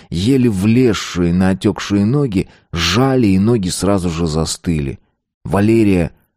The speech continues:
позвонила Араму, сказала, что ботиночки прошлогодние тесны,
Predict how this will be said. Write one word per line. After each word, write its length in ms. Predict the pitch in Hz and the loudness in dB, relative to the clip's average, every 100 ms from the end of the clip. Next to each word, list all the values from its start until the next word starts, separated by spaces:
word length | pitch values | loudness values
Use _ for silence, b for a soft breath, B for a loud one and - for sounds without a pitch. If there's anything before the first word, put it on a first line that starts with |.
| _ | _
позвонила 640 | - 107 113 117 107 95 92 | -2 0 0 2 2 2 2
Араму, 400 | 110 131 107 92 | 2 0 0 -2
сказала, 460 | - 101 101 107 | -2 -2 0 0
что 180 | 98 - | 0 -2
ботиночки 640 | 95 104 - 131 104 - | 0 0 0 0 0 -2
прошлогодние 800 | 101 82 - 95 95 110 113 117 | -4 -4 -2 -2 0 0 0 -2
тесны, 580 | - 127 - 120 98 | 0 -2 0 0 0